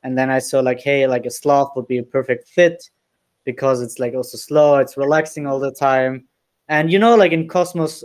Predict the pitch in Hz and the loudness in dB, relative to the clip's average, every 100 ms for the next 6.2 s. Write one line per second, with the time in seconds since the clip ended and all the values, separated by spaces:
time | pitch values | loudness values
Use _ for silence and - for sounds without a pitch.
0 | - 160 170 165 160 151 143 139 135 127 | -2 2 4 4 2 0 -2 -2 -2 -8
1 | 135 135 135 127 - 120 117 117 120 117 | -8 -4 -2 -2 -8 -10 -8 -8 -10 -8
2 | 123 120 - 143 143 135 139 131 147 143 | -8 -8 -4 -2 0 -2 -2 -2 -4 -4
3 | 135 123 127 123 - - 135 131 120 110 | -8 -4 -4 -4 -6 -4 -4 -4 -10 -12
4 | _ _ _ _ _ 143 151 170 196 160 | _ _ _ _ _ -4 -2 0 0 0
5 | 156 170 165 160 139 127 131 135 135 151 | 0 -2 0 0 0 -4 -10 -10 -10 -6
6 | 143 | -6